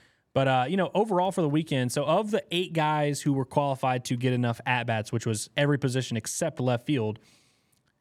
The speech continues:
everyone hit over three hundred except for Vahiva, Aloy, and Peyton Holt, the middle infielders who, I mean, Vahiva hit two ninety-four. I know there were some people kinda critiquing his performance in the first two days. He ended up hitting two ninety-four,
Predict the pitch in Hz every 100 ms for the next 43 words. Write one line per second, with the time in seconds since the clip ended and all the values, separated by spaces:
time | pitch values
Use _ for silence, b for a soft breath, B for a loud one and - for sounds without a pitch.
0 | _ 175 226 254 240 196 202 196 175 175
1 | 165 156 170 147 120 - - - 160 151
2 | 147 131 123 120 151 151 147 135 131 123
3 | 113 120 113 143 143 151 - b b b
4 | b b 123 139 139 139 143 151 147 147
5 | 139 131 120 117 123 - _ _ _ _
6 | - 147 120 120 127 156 147 131 - -
7 | 151 127 117 - 120 104 110 113 107 107
8 | 120 110 - 117 107 120 - 131 123 113
9 | 113 - 113 123 120 131 127 143 135 -
10 | 127 123 123 120 - B B B B 190
11 | 190 175 170 143 156 147 135 123 123 123
12 | 123